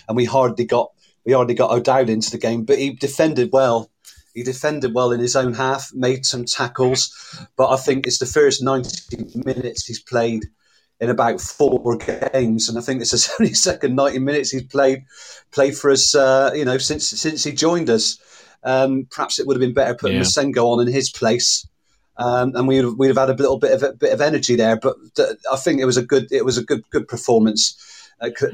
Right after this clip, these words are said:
Speaker 1: uh, considering, you know, his, his, his fitness issues. Um, if we can keep him fit, we got a,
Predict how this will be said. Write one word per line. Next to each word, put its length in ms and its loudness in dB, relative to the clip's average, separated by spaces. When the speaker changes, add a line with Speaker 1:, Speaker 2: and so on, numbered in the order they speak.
Speaker 1:
uh, 260 2
considering, 560 2
you 80 0
know, 140 4
his, 340 2
his, 200 -4
his 180 -2
fitness 420 0
issues. 500 0
Um, 260 0
if 380 -6
we 100 6
can 220 -4
keep 280 -6
him 80 -2
fit, 360 -2
we 100 -2
got 140 0
a, 100 2